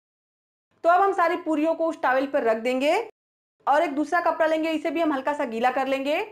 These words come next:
और इसी कपड़े से हम इस पूरियों को ढकेंगे ताकि जो हमारी पूरियां हैं वो सूखे ना। तो यहाँ पे हमने सारी पूरियों को बेल कर तैयार कर लिया है। तो अब हम इस पूरियों को तलना शुरू करेंगे।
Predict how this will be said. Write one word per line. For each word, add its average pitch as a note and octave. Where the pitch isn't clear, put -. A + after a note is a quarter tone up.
और D#4
इसी F#4
कपड़े F4
से F4
हम E4
इस E4
पूरियों C#4+
को D4
ढकेंगे C4
ताकि E4
जो G#4
हमारी G4
पूरियां D#4
हैं F#4
वो F4+
सूखे C#4+
ना। D4+
तो C#4+
यहाँ E4+
पे G4+
हमने F4+
सारी F#4
पूरियों D4
को E4
बेल C4+
कर D4+
तैयार A#3+
कर C4
लिया C4+
है। D4+
तो -
अब F#4+
हम G#4+
इस G4+
पूरियों D#4+
को F4
तलना D4+
शुरू C#4
करेंगे। D4